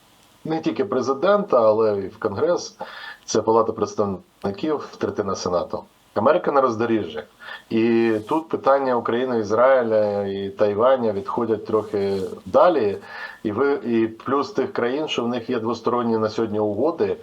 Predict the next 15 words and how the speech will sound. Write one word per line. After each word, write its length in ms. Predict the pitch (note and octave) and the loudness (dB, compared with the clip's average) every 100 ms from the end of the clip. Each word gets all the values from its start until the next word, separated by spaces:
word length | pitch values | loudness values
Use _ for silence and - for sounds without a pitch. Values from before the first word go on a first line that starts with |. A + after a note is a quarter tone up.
| - | -4
оборонні, 840 | G2 E2+ G#2+ C#3 D3 A#2+ G#2+ G2+ A2+ | -4 0 2 4 2 0 -2 -2 -2
інші, 400 | D3 C3+ - G#2 | -4 -4 -2 -2
безпекові, 800 | G2+ - C3+ C#3 B2+ A2 G#2+ G#2 | -2 0 0 2 0 0 0 -2
союзницькі, 800 | - A2 B2 B2+ F#2 E2+ - - - - - - | -2 -2 0 -2 -2 -8 -8 -12 -12 -14 -14 -10
де 160 | - A2+ | -2 -2
С 140 | B2 | 0
Ш 140 | - D3 | 2 6
А 100 | D#3 | 6
все 200 | D3+ C3+ | 6 0
рівно 340 | C3 A#2 G2+ | 2 0 -2
допомагає 680 | F#2+ G2+ G#2+ G#2+ B2+ D#3+ C3 | -2 -2 2 2 4 4 4
навіть 400 | A#2 B2+ A2+ A2 | 2 0 -2 -6
у, 40 | G#2 - | -10 -12
під 160 | - - | -12 -2
час 360 | B2 B2+ - | 2 2 2